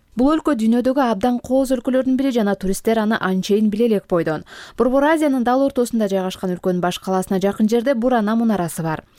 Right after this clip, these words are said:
Эң негизгиси, капчыктан көп акча коротпой саякаттоого абдан ыңгайлуу. Маселен, салттуу көчмөндөрдүн боз үйүнө бир күнгө он беш-жыйырма доллар төлөп, эки маал тамактанса болот. Ал эми бир жакшы тамак табактын баасы болгону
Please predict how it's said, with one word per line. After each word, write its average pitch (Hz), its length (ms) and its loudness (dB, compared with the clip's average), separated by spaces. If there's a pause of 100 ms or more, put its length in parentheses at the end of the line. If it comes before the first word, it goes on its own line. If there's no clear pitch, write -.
(300)
Эң 185 180 4
негизгиси, 180 480 -2
капчыктан 233 640 -2
көп 185 220 0
акча 196 180 -4
коротпой 214 400 -2
саякаттоого 214 720 0
абдан 233 300 2
ыңгайлуу. 214 400 0 (500)
Маселен, 330 320 2
салттуу 240 400 0
көчмөндөрдүн 202 560 -2
боз 185 160 0
үйүнө 190 240 0
бир 185 160 -4
күнгө 185 320 0
он 196 160 0
беш-жыйырма 214 480 0
доллар 180 320 0
төлөп, 262 320 0 (320)
эки 185 240 -2
маал 226 240 2
тамактанса 196 560 -2
болот. - 240 -4 (300)
Ал 220 100 2
эми 294 140 2
бир 240 260 2
жакшы 208 320 -2
тамак 196 400 -4
табактын 165 400 -4
баасы 170 360 -2
болгону 175 360 0